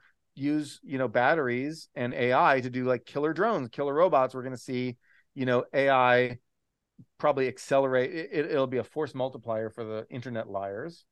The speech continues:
for just the people spreading misinformation on the internet. And so we're gonna see all kinds of bad uses by bad people.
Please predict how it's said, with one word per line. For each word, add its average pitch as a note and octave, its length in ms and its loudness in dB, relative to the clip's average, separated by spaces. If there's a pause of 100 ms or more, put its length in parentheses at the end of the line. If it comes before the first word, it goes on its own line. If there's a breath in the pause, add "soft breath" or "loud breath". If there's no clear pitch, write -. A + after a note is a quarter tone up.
(380)
for B2 80 -12
just A2 160 -18
the - 40 -20
people A2+ 220 -14
spreading A2 320 -10
misinformation G#2+ 640 -14
on G2 40 -14
the G#2 80 -14
internet. A2+ 360 -6 (500 soft breath)
And D3 80 0
so F3 120 0
we're E3+ 80 2
gonna E3+ 120 0
see E3 220 0
all E3+ 240 6
kinds E3+ 300 2
of B2+ 180 2 (160)
bad F#3 240 4
uses C#3 220 -4
by C3 160 2
bad B2 240 2
people. C#3 420 0